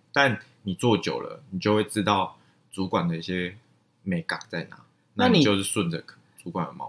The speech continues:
Speaker 1: 摸。
Speaker 2: 曾经有一段期间，就是你这个成交量或是业务推得很不顺利的时候吗？
Speaker 1: 一-，一定会有。就是我做业务期间，一开始真的蛮容易大起大落的，而且在大起的时候，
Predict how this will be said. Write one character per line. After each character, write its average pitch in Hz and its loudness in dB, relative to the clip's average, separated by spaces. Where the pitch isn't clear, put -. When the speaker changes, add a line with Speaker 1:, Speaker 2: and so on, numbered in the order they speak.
Speaker 1:
摸。 - -20
Speaker 2:
曾 143 4
经 175 2
有 120 2
一 131 -2
段 143 2
期 120 -4
间， 117 -2
就 123 -4
是 117 -2
你 92 -6
这 135 0
个 107 2
成 127 -2
交 123 2
量 123 2
或 123 -4
是 120 0
业 113 2
务 113 0
推 107 -6
得 98 -4
很 104 -8
不 98 -4
顺 98 -4
利 98 -2
的 65 -8
时 - -10
候 104 -4
吗？ - -18
Speaker 1:
一-， 120 0
一 113 0
定 131 2
会 110 0
有。 - -10
就 147 0
是 147 4
我 98 0
做 123 -2
业 120 -4
务 117 -6
期 - -6
间， 98 -2
一 208 0
开 180 0
始 - -2
真 120 -2
的 113 0
蛮 87 -2
容 90 -6
易 98 -8
大 - -4
起 - -6
大 - -10
落 - -14
的， - -20
而 120 0
且 113 2
在 160 2
大 131 2
起 90 0
的 82 -4
时 - -10
候， 90 -4